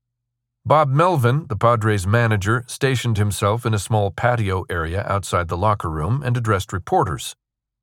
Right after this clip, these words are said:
Melvin, a former big league catcher now leading his fourth team, has the weary, seen-it-all manner of an exemplary baseball man.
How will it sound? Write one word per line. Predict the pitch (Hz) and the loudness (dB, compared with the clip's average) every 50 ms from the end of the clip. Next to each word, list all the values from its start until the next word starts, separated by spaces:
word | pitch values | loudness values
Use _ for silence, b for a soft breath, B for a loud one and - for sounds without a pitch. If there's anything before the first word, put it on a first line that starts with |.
| _ _ _ - | _ _ _ -2
Melvin, | 160 196 233 247 190 127 107 95 101 123 147 - - | 0 2 2 2 2 2 2 2 0 0 -4 -2 -4
a | 101 | -4
former | 98 - 147 151 147 135 127 117 | -2 0 2 2 4 4 2 2
big | 101 90 135 151 160 123 | 0 0 0 0 0 0
league | 110 120 143 135 117 104 98 | 0 0 0 0 -2 -2 -4
catcher | - - 147 165 147 - - 101 87 98 | 0 0 0 0 0 -2 -2 -2 -2 0
now | 107 98 104 110 113 | 0 0 2 2 2
leading | 110 127 120 110 110 104 | 2 2 2 2 0 0
his | 98 90 - | -2 -2 -4
fourth | - - 117 110 101 - - | -2 0 0 0 0 -2 -8
team, | - - 160 151 127 110 110 101 - _ _ _ _ _ _ _ | -8 -4 0 2 2 2 2 0 -2 _ _ _ _ _ _ _
has | - 175 180 147 123 | -4 -2 -2 0 0
the | 147 147 | 0 0
weary, | 143 151 196 202 208 196 185 175 170 160 151 - | 0 0 0 0 2 2 0 0 -2 -4 -6 -8
seen-it-all | - - - 190 202 180 170 147 147 139 135 | -12 -10 -6 -6 -2 -2 0 2 2 2 2
manner | 123 120 127 131 135 127 123 120 120 | 4 2 2 2 2 2 2 2 2
of | - - 110 101 | 0 0 0 2
an | 120 | 2
exemplary | 117 113 104 101 117 156 156 120 113 113 107 101 101 95 | 2 2 0 2 2 0 0 2 0 2 2 2 0 0
baseball | 82 120 120 123 107 - - - 76 69 | 0 0 0 0 0 -2 -4 -4 -4 -4
man. | 65 67 71 64 57 57 117 - | -4 -4 -6 -6 -6 -10 -12 -14